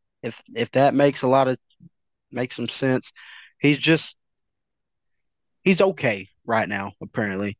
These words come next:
And we haven't seen a whole lot of him. He made some flashes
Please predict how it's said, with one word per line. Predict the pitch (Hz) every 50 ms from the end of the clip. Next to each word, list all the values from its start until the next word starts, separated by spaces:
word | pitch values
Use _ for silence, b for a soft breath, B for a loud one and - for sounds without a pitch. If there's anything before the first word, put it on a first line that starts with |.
| -
And | 127 147 139
we | 135 175 226 226
haven't | 208 175 147 113
seen | - - 151 147
a | 147
whole | 135 143 143
lot | 139 135 135 131 120 143
of | 139 135
him. | 143 139 123 _ _ -
He | - 127
made | 127 123 123 110
some | - - 113 101
flashes | - 117 117 123 120 - - 127 123 120 - -